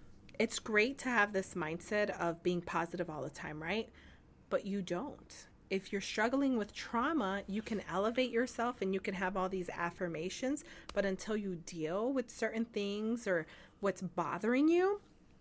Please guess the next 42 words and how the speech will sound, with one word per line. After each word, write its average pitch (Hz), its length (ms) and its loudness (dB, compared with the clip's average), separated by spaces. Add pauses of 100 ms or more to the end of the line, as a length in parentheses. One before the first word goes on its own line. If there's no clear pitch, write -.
(420)
you 233 160 6
won't 247 220 6
be 247 120 6
able 226 180 4
to 220 200 -4
sustain 190 680 2
that 156 480 -2 (380)
high 214 240 6
vibrational 185 600 4
frequency 175 640 0
or 185 160 0
sustain 175 540 -2
number 147 280 -4
one. 147 380 -6 (400)
So - 140 -4
I 208 40 -2
feel 247 180 0
like 233 180 0
there's 202 240 2
a 196 40 2
little 202 220 2
bit, 220 260 -2
mm, 180 380 -2
you 185 140 -2
know, 156 160 -4 (100)
I 196 60 0
don't 220 80 4
wanna 233 180 2
play 233 400 -2 (180)
devil's 226 320 0
advocate. 202 600 2 (200)
This - 220 4
is 202 180 0 (120)
very 208 420 8
great, 165 460 2
and 170 220 2 (280)
it's 190 160 2
very 202 240 6
important 190 520 0
to - 100 -2
kind 185 340 0
of 170 220 2